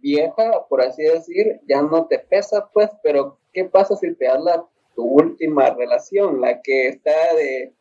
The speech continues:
la más próxima, la de seis meses, la de tres meses, la de cuatro meses? Esa es la que sí se siente, o sea, la que,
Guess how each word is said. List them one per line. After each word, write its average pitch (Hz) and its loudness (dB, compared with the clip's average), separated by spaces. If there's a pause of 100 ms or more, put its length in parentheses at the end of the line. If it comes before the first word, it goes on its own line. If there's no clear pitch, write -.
(140)
la 147 -2
más 170 0
próxima, 143 0
la 127 2
de 123 0
seis 165 -2
meses, 175 0
la 139 4
de 127 2
tres 147 -4 (100)
meses, - 2
la 139 0
de 135 0
cuatro 139 -2
meses? 165 -2 (340)
Esa 170 -2
es 240 2
la 214 0
que 143 -10
sí 143 -8
se 127 -2
siente, 151 2
o 113 -2
sea, 120 -2
la 131 2 (100)
que, 135 -2